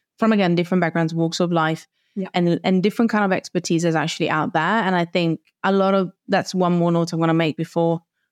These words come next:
Speaker 1: I'm gonna ask you a little something that you were wanna talk about earlier. But I think there's also a note about, we talked about layoffs, we talked about the industry having been hard this year.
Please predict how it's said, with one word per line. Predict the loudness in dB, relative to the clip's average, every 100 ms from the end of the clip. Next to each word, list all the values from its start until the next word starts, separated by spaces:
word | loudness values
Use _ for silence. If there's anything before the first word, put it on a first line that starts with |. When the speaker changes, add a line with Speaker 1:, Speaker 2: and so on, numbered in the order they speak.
| -4
Speaker 1:
I'm | 0
gonna | 0
ask | -2 -4 -6
you | -6 _ _ _
a |
little | 0 0
something | 0 0 2 2
that | 2
you | 2
were | 2
wanna | 2 0
talk | -2 -4
about | -2 -4 -2
earlier. | -2 0 -2 -2
But | -2 -4 _
I | -4
think | 0 2
there's | 2 2
also | 0 0
a | 0
note | 2 0 0
about, | -2 0 0 0 -2
we | -4
talked | -4 -6
about | -4 0
layoffs, | 2 2 2 0 -2
we | -4
talked | -2 -4
about | -2 0 0 0
the | 0 -2
industry | 0 0 0 0 -2
having | 0 0 0
been | 0 0
hard | 0 0 0
this | -4 -2
year. | 0 0